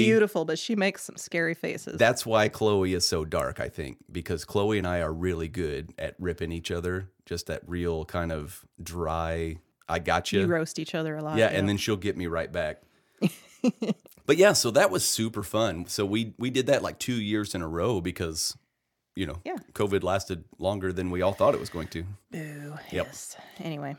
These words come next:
Speaker 2: But it was fun. It was a super fun memory that I forgot about. You don't even have it on your notes. And I
Speaker 1: Yeah.
Speaker 2: was like, "Oh, yeah, I should talk about that."
Speaker 1: Yeah.
Speaker 2: Um, Cora was still too young. She was scared to come down in the basement 'cause she could hear the sounds.
Speaker 1: Yeah, yeah.
Speaker 2: So we got to where she would do it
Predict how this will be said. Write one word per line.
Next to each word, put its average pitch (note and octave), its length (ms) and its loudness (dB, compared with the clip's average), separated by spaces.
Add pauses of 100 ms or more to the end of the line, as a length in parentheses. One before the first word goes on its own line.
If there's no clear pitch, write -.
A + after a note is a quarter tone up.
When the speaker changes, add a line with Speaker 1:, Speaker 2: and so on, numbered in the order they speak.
(140)
Speaker 2:
But G3 120 10
it E3 60 4
was C3+ 120 6
fun. C#3+ 320 6
It A#2 80 2
was G#2 120 0
a G2+ 80 -2
super D3 440 0
fun A#2 260 2
memory A2+ 380 0
that G#2 200 0
I A#2 460 0
forgot F#2+ 380 0
about. F#2 360 0
You G#2 120 -4
don't G#2+ 180 0
even F2+ 160 -2
have F#2 140 -2
it F2 80 -4
on F2 100 -2
your D#2 80 -6
notes. F#2 320 -4
And - 80 -4
I G#3 40 2
Speaker 1:
Yeah. A3+ 80 4
Speaker 2:
was A3+ 60 2
like, - 140 -6
"Oh, F3+ 140 -6
yeah, E3+ 200 -2
I G#2 60 -2
should B2 280 -6
talk D3 220 -8
about D#2+ 240 -6
that." D#2 340 -6
Speaker 1:
Yeah. F#3+ 180 -4 (240)
Speaker 2:
Um, A#2 240 4
Cora E3 320 4
was C#3+ 160 2
still A#2 180 -2
too A2+ 160 -2
young. F#2 300 0
She F2+ 140 -6
was F2+ 120 -4
scared F2 300 -4
to D#2+ 80 -8
come E2+ 180 -6
down D#2+ 200 -4
in D#2 60 -8
the D2+ 60 -8
basement E2 400 -6
'cause F2 140 -6
she - 120 -4
could F2 160 -8
hear F2 280 -2
the E2 100 -8
sounds. E2+ 560 -4
Speaker 1:
Yeah, D3+ 240 -4
yeah. D3 300 -12
Speaker 2:
So C3 200 4
we A#2 140 2
got B2 220 4
to B2+ 80 0
where G#2+ 160 4
she A2+ 480 0
would F#2 280 -4
do A2+ 260 2
it D3 340 -2